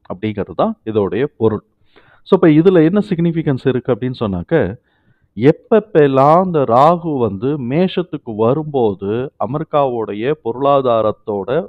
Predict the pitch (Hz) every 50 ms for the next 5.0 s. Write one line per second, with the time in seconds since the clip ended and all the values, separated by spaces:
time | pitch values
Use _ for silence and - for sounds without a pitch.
0 | - _ _ _ - - 117 117 143 156 156 151 143 117 107 101 101 104 131 175
1 | - - _ _ _ _ _ _ _ _ _ - - 107 123 147 156 156 151 147
2 | 135 _ - 131 123 117 107 95 107 147 165 - - _ _ _ _ - 117 117
3 | - - 120 123 127 131 120 113 123 151 151 135 120 123 123 151 156 156 143 135
4 | 131 131 120 120 120 131 139 143 123 117 117 123 - 123 107 113 101 92 90